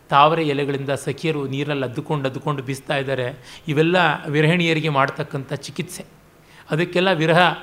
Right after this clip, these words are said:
ಬಲ್ಲಂಥ, ಡಯಾಗ್ನೋಸಿಸ್ ಬಲ್ಲಂಥವರಾಗಿರಬೇಕು. ಅವರು ಹಾಗಿದ್ದಾಗ ಮಾತ್ರ ಈ ಥರದ್ದೆಲ್ಲ ಚಿಕಿತ್ಸೆಗಳನ್ನು ಮಾಡಬಲ್ಲರು. ತಾವರೆ, ಲಾವಂಚ,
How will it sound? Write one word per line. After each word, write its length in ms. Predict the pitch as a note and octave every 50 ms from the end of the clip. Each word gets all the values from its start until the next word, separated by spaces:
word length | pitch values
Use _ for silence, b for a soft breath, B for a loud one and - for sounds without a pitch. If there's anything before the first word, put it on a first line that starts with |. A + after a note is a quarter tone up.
| - - - D3+
ಬಲ್ಲಂಥ, 380 | D3+ D3+ D#3+ E3+ E3 D#3 -
ಡಯಾಗ್ನೋಸಿಸ್ 800 | D#3+ D3 C3+ C#3 C#3+ D#3+ E3 D3+ E3 E3 D#3+ D#3+ D#3+ - - -
ಬಲ್ಲಂಥವರಾಗಿರಬೇಕು. 1200 | C3 C#3+ C#3+ C#3+ D3 D3 C#3+ D3 C#3 C#3 C3 C3 B2+ C#3 C3+ C3 C3+ B2+ B2 - C#3+ C#3 C#3 - - - B B B B B B -
ಅವರು 260 | D#3+ D#3 C#3+ D#3 D3+
ಹಾಗಿದ್ದಾಗ 540 | C3+ C3+ D#3 D#3 D#3 D#3+ C#3 D#3+ D#3 D3 C3
ಮಾತ್ರ 300 | C#3 D3 D3+ - - F#3 F3 D3+ - B B B B
ಈ 60 | F3+
ಥರದ್ದೆಲ್ಲ 420 | E3+ - D#3 D#3+ D3 C#3 D3+ D#3 D#3+
ಚಿಕಿತ್ಸೆಗಳನ್ನು 680 | D#3 - D#3+ - F3+ - - - D3+ C#3 C#3 C#3+ D3+
ಮಾಡಬಲ್ಲರು. 500 | C#3 B2+ C3 C#3 C#3 C#3 C3 B2 B2 C#3 - - - b b b b b b b b b b b b -
ತಾವರೆ, 540 | C#3+ C3+ C#3 C3+ B2+ C3 C3+ C#3+ D3+ - - - - - - - - - -
ಲಾವಂಚ, 460 | D3+ B2 B2+ C3 C#3 C3+ C3 A#2+ -